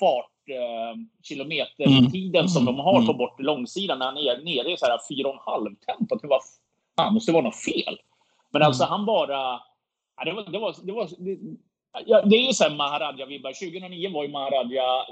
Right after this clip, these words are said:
Speaker 1: Det var, Gene Booper skulle ju ta emot, Gene Booper skulle vinna. Så gick ju snacket då från Normos och Bootsman och allt vad de nu heter. Men det Maharadja gjorde då, för tolv år sedan, var ju en enorm prestation. Och det här är ju på...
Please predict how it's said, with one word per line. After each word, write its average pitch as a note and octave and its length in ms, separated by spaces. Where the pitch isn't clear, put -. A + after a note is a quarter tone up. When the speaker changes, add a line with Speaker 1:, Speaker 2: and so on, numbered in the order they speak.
Speaker 1:
Det D3+ 100
var, D3 100
Gene D3 300
Booper D#3 240
skulle D3 220
ju D3 60
ta D3+ 180
emot, C3 320
Gene C#3+ 140
Booper D3 220
skulle C3+ 260
vinna. B2+ 320
Så D3 140
gick B2 200
ju C3 60
snacket B2 420
då B2 160
från A#2+ 220
Normos A#2+ 640
och A#2 280
Bootsman A2+ 540
och A2+ 80
allt G#2+ 160
vad A#2+ 60
de A2+ 80
nu A#2 80
heter. A#2 340
Men A#2+ 200
det C3 80
Maharadja C#3+ 460
gjorde D3 320
då, D3 460
för B2+ 180
tolv F#3+ 360
år F#3+ 300
sedan, A2 420
var C3 240
ju B2+ 320
en B2 220
enorm C#3+ 440
prestation. B2 800
Och C3+ 60
det B2+ 100
här D#3 240
är C#3 180
ju C3+ 220
på... A#2+ 340